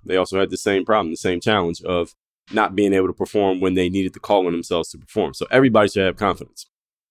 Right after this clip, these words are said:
However, with all this said, confidence is by definition based on past experience. Again, confidence is your belief in your ability to do something. Well, where does belief come from? It doesn't come from some guess that you're making about the future.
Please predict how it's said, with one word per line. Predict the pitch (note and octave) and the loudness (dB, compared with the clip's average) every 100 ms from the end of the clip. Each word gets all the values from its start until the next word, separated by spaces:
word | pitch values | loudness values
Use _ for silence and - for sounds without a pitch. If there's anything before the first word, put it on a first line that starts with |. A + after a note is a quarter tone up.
| _ _ | _ _
However, | G2+ C3 B2+ C#2+ _ | 0 2 2 -2 _
with | D#2 D#2+ | -8 0
all | A#2 | 0
this | B2 - | 0 0
said, | C3 - _ _ _ _ _ | -2 -2 _ _ _ _ _
confidence | - C3+ C#3 B2 A2 | 0 2 2 -2 -2
is | G2+ | 0
by | G2 G2 | 2 4
definition | A#2 A2+ A2+ - F#2+ | 4 4 0 0 0
based | F#2+ - | -2 0
on | F#2 | -4
past | F2 F#2+ F2 | 0 0 0
experience. | - - F2 - - - _ | -6 -4 -4 -6 -16 -20 _
Again, | F2+ G2+ D#2 | -2 -2 0
confidence | G#2 G#2 A2 F2+ | 0 0 0 0
is | |
your | G2+ | 0
belief | F2 G2 A#2 G#2+ | 0 0 0 0
in | |
your | G2+ | 0
ability | F#2 G2 G2+ F#2 | 2 2 2 2
to | F#2 | 0
do | A#2 | -2
something. | - C#2+ C#2+ | -2 -8 -8
Well, | D2 | 0
where | G2+ | 0
does | F2+ | 0
belief | F2+ G#2 | 0 -2
come | - A#2 | 0 -2
from? | - C2+ | -4 -2
It | |
doesn't | F#2 F#2 | 0 0
come | F2 F#2+ | 0 -4
from | F#2+ F2+ | -4 -4
some | G2 E2 | -4 0
guess | G2+ A2 - | 2 2 0
that | F2+ | -4
you're | F#2 | -2
making | F#2+ F#2+ | 0 0
about | F#2 E2 | 0 -2
the | |
future. | - B2 E2+ | -2 -4 -4